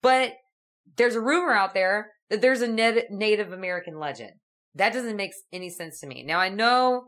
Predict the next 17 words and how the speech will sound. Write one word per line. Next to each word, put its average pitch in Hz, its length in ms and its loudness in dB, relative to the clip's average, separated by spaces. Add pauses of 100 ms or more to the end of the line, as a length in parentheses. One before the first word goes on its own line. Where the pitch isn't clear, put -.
(580)
there's 214 180 2
another 254 300 2
thing 247 160 -2
that 226 100 2
I 214 40 2
had 202 220 -2
come 208 180 -2
across 190 720 0 (380)
saying, 175 600 -4 (140)
well, 180 360 2
it 185 160 -6
could 262 260 2
be 240 160 -6
possible 180 580 0
that 160 340 0
when 151 440 -8 (440)
the 147 340 -6